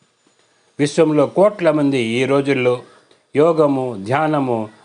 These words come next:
ఆధ్యాత్మిక మార్గంలో ప్రజలు తమ జీవితాన్ని కళ్యాణమయం చేసుకుంటున్నారు. ఈ మార్గమే రాబోయే రోజుల్లో విశ్వశాంతి యొక్క మార్గంలా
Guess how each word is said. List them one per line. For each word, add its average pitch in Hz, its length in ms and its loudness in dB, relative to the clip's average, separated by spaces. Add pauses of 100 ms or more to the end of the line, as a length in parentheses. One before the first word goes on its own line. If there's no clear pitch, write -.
ఆధ్యాత్మిక 143 840 -2
మార్గంలో 120 720 0 (300)
ప్రజలు 147 280 2
తమ 123 220 0
జీవితాన్ని 127 600 0
కళ్యాణమయం 131 640 0
చేసుకుంటున్నారు. 104 920 -2 (460)
ఈ 151 140 2
మార్గమే 147 680 0 (220)
రాబోయే 147 400 2
రోజుల్లో 143 600 0 (360)
విశ్వశాంతి 170 680 2
యొక్క 139 280 0
మార్గంలా 117 920 0